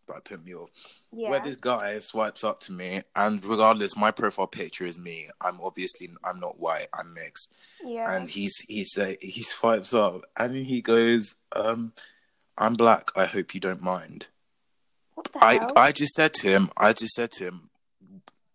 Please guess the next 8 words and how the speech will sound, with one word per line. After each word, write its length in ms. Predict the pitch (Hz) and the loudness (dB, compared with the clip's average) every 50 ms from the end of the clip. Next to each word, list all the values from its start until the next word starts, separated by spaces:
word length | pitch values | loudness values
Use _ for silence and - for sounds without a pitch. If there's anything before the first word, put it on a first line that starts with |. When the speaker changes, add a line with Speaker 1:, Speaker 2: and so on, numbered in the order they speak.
| _ _ _ - | _ _ _ -18
Speaker 1:
like, 160 | - - - _ _ _ _ | -18 -18 -18 _ _ _ _
"What 200 | - 92 92 - - | -14 -14 -14 -12 -10
the, 180 | 95 92 85 - _ _ _ _ _ _ _ _ _ _ _ - | -10 -10 -10 -12 _ _ _ _ _ _ _ _ _ _ _ -8
what 180 | 95 104 107 104 | -4 -2 -2 -2
is 140 | 113 101 92 | -2 -2 -2
wrong 180 | 98 101 95 | -4 -4 -4
with 160 | 90 87 - | -6 -10 -12
you?" 200 | 80 82 85 85 | -10 -12 -12 -12